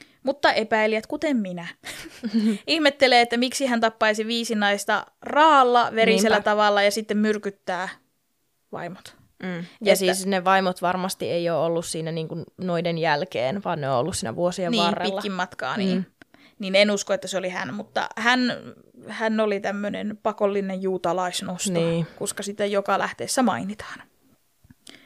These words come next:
Speaker 1: No teoria numero viisi on sitten James Maybrick, joka syntyi tuhat kahdeksansataakolmekymmentäkahdeksan Liverpoolissa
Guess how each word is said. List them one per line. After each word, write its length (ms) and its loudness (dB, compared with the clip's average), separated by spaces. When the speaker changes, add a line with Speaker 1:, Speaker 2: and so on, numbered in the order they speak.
Speaker 1:
No 120 -4
teoria 540 6
numero 420 4
viisi 440 0
on 140 0
sitten 360 -4
James 360 2
Maybrick, 680 -2
joka 240 -2
syntyi 440 0
tuhat 160 -2
kahdeksansataakolmekymmentäkahdeksan 1120 -4
Liverpoolissa 760 0